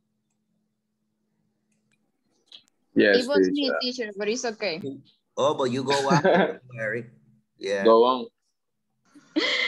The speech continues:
Speaker 1: Okay. Uh, first, um, if today were my last day,
Speaker 2: Mm-hmm.
Speaker 1: I, something I have to know first is that I have enjoyed my life. So <laughs> I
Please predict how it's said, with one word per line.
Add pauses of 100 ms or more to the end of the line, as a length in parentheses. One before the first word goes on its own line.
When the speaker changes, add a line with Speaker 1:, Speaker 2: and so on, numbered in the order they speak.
(300)
Speaker 1:
Okay. (160)
Uh, (1400)
first,
um, (1300)
if
today
were
my
last
day, (680)
Speaker 2:
Mm-hmm.
Speaker 1:
I, (380)
something
I
have
to
know
first
is
that
I
have
enjoyed
my
life. (200)
So (340)
<laughs>
I